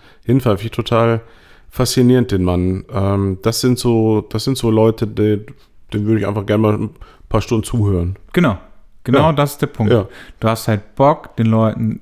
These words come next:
Speaker 2: zuzuhören.
Speaker 1: Zuzuhören,
Speaker 2: So.
Speaker 1: genau.
Speaker 2: Und dann ist auch, du gehst davon aus, dass die irgend-, also irgendwas Interessantes werden sie
Speaker 1: Ja.
Speaker 2: ja erzählen, weil du
Speaker 1: Ja.
Speaker 2: findest die Arbeit sowieso von denen
Speaker 1: Mhm.
Speaker 2: interessant.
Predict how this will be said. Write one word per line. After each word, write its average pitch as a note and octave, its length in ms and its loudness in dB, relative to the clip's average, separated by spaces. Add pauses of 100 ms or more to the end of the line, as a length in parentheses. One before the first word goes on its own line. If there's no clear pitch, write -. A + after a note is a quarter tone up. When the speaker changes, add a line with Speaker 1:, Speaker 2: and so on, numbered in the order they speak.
Speaker 2:
zuzuhören. D3 300 -2
Speaker 1:
Zuzuhören, F2+ 440 0
Speaker 2:
So. G#2 120 -6
Speaker 1:
genau. G2+ 200 2
Speaker 2:
Und A2+ 280 -2
dann B2 180 2
ist - 240 -8
auch, B2 240 -4 (680)
du A#2 180 -10
gehst C3+ 340 0
davon B2+ 240 -2
aus, D#3+ 320 -2
dass - 160 -8
die - 160 -10
irgend-, C#3+ 380 0 (100)
also A#2 360 -4
irgendwas D#3+ 540 2
Interessantes C3 720 -4
werden D3+ 260 2
sie C3+ 60 4
Speaker 1:
Ja. B2 100 4
Speaker 2:
ja - 20 0
erzählen, D#3 460 0
weil A#2 100 2
du A#2+ 80 2
Speaker 1:
Ja. B2+ 80 4
Speaker 2:
findest B2 300 0
die - 120 -10
Arbeit D3+ 360 2
sowieso C3 420 -2
von D#3+ 220 -2
denen E3 180 2
Speaker 1:
Mhm. F#3+ 60 0
Speaker 2:
interessant. D3+ 560 -4